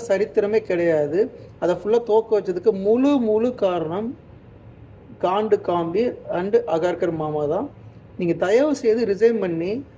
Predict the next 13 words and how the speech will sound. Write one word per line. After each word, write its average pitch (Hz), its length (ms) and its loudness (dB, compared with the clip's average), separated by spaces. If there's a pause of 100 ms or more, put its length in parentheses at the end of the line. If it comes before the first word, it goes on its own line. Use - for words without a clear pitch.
(720)
இந்தியாவோட 208 840 2 (500)
டெஸ்ட்டுக்கான 226 960 0 (480)
ஃபேன்ஸை 208 640 0 (380)
கம்மி 233 300 0
பண்ண, 202 180 0 (840)
கம்மி 226 220 0
பண்றதுக்கு 190 400 0
வழி 190 240 2
வகுத்துறாதீங்க. 175 560 -2
தயவு 190 220 -2
செய்து 208 340 2
ரிசைன் 220 40 -2
பண்ணிருங்க. 160 460 -4